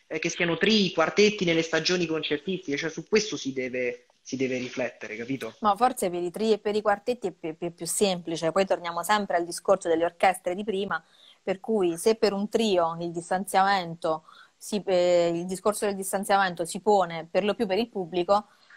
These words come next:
Speaker 2: per un'orchestra diventa un discorso che si, che, che si pone un po' per tutto, a prescindere
Speaker 1: Lo so.
Speaker 2: dall'amplificazione.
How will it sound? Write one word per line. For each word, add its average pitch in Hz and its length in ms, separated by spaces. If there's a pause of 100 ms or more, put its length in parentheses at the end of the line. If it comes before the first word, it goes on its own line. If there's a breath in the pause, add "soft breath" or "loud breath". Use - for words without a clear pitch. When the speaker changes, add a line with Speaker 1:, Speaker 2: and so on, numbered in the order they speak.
(120 soft breath)
Speaker 2:
per 185 100
un'orchestra 180 640
diventa 175 280
un 175 80
discorso 170 440
che 170 80
si, 185 240
che, 269 180
che 247 160
si - 140
pone 254 180
un 202 80
po' 202 100
per 185 160
tutto, 180 460 (340 soft breath)
a 196 120
prescindere 214 580
Speaker 1:
Lo 185 80
so. - 0
Speaker 2:
dall'amplificazione. 185 1120